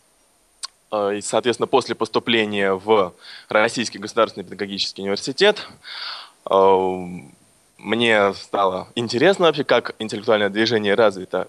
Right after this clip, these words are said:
здесь. Э, и, м, приехав в Санкт-Петербург, ну вот, я узнал, что также здесь проводятся турниры по «Что, где, когда». Также начал в них ходить, начал участвовать.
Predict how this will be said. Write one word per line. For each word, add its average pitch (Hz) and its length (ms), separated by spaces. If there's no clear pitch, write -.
здесь. 123 480
Э, 90 640
и, 214 480
м, 135 920
приехав 127 320
в - 40
Санкт-Петербург, 170 840
ну 131 100
вот, 123 160
я 127 140
узнал, 117 280
что 101 340
также 101 340
здесь 104 200
проводятся 104 520
турниры 104 380
по 98 220
«Что, 101 220
где, 101 140
когда». 135 480
Также 110 180
начал 110 320
в 104 40
них 101 140
ходить, 135 520
начал 101 340
участвовать. 185 720